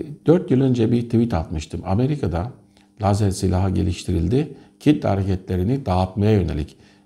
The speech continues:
Yani bu sil-, ışın silahı kitlenin üzerine tutulduğunda zaten görülmüyor.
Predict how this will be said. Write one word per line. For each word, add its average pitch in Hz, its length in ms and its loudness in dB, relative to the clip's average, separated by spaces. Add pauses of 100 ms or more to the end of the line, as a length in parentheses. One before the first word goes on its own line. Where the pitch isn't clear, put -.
Yani 101 480 2 (340)
bu 117 320 0 (100)
sil-, 104 360 -4
ışın 113 220 0
silahı 101 520 2 (400)
kitlenin 110 400 0
üzerine 107 300 2
tutulduğunda 110 540 0
zaten 110 380 0
görülmüyor. 107 440 2